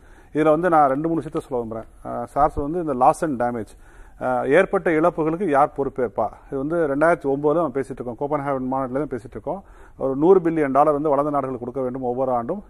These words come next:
எந்தெந்த நாடுகள்லாம் அந்த காலநிலை மாற்றத்தால் பாதிக்கப்படுகின்றனவோ அல்லது எந்தெந்த நா-, நா-, நாடுகள்லாம் கார்பன் உமிழ்வை குறைவாக வெளியிட்டு இன்னமும் தங்களுக்கான வளர்ச்சி தேவை, அதாவது மூன்றாம் உலக நாடு இந்தியா போன்ற பிரேசில் போன்ற நாடுகளுக்கு தேவையோ அந்த நாடுகளுக்கு பணத்தை கொடுப்பதற்காக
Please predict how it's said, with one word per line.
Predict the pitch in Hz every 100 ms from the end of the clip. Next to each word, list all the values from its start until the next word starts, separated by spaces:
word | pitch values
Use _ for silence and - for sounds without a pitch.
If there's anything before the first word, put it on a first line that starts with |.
| _
எந்தெந்த | 127 147 165 160 147
நாடுகள்லாம் | 151 147 147 190 226 - - -
அந்த | 123 131 135 135 127
காலநிலை | - 156 151 147
மாற்றத்தால் | 135 135 156 147
பாதிக்கப்படுகின்றனவோ | 131 143 147 127 123 117 113 147
அல்லது | 156 143
எந்தெந்த | 147 165 160
நா-, | 147 143 143 127
நா-, | 135 131
நாடுகள்லாம் | 139 151 151 170
கார்பன் | 185 147 151 165
உமிழ்வை | 147 143 156 147
குறைவாக | - 147 175 180 180 165
வெளியிட்டு | 147 135 151 143 190 233 - - -
இன்னமும் | 143 180 208 202
தங்களுக்கான | 170 160 156 156 147
வளர்ச்சி | 139 151 - 165 147 -
தேவை, | - 151 160
அதாவது | 143 156
மூன்றாம் | 165 170 160
உலக | 143
நாடு | 139 139
இந்தியா | 143 160 151
போன்ற | 139 131 160
பிரேசில் | 147 139 165
போன்ற | 143 139
நாடுகளுக்கு | 135 135 127 139
தேவையோ | 127 147
அந்த | 185 165
நாடுகளுக்கு | 151 151 160 147 151
பணத்தை | 139 143 165
கொடுப்பதற்காக | 139 131 123 127 120